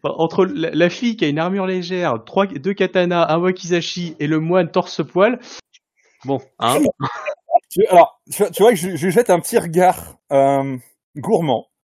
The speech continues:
Speaker 1: Il utilise un Tensen sur sa bouche à ce moment-là.
Speaker 2: Et, euh, comment dire, et, et je, euh, je, je lui, euh, je lui tends,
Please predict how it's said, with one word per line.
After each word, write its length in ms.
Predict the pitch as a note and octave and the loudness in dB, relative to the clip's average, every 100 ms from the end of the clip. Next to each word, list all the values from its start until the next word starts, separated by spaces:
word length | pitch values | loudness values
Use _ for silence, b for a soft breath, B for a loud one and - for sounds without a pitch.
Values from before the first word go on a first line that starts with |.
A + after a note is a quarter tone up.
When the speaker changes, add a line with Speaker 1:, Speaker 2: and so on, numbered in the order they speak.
| _ | _
Speaker 1:
Il 140 | C3+ | -8
utilise 340 | C#3 C#3 E3 D3+ | -6 -6 -4 -2
un 60 | |
Tensen 460 | D3 C#3 C#3 D3+ D3 | 0 -2 -2 -2 -4
sur 140 | D3 - | -6 -10
sa 140 | B2+ | -10
bouche 220 | A#2 C3+ | -8 -10
à 40 | B2+ | -10
ce 140 | - | -10
moment-là. 320 | A#2 A2 G#2 - B B B B _ - | -10 -10 -10 -14 B B B B _ -4
Speaker 2:
Et, 260 | D3 D3 | 0 2
euh, 220 | C3+ B2+ B2+ | 4 4 2
comment 280 | C#3+ B2+ B2 | -2 -2 -2
dire, 200 | B2+ A#2+ | -2 -2
et, 120 | B2+ B2 | -4 -4
et 40 | A#2 | -4
je, 140 | B2 | -2
euh, 680 | C3 B2 B2 A#2+ A#2+ A#2 A#2 _ _ - | 2 4 4 2 -2 -8 -10 _ _ -14
je, 300 | G#2+ C#3+ C#3 | 0 4 4
je 120 | C3 | 6
lui, 520 | C#3+ C#3 D3+ D3 C#3+ | 4 2 0 0 2
euh, 180 | C#3 C3+ | 2 2
je 100 | B2+ | 0
lui 160 | C#3+ D#3 - | 0 0 0
tends, 240 | G#3+ A3+ | 0 0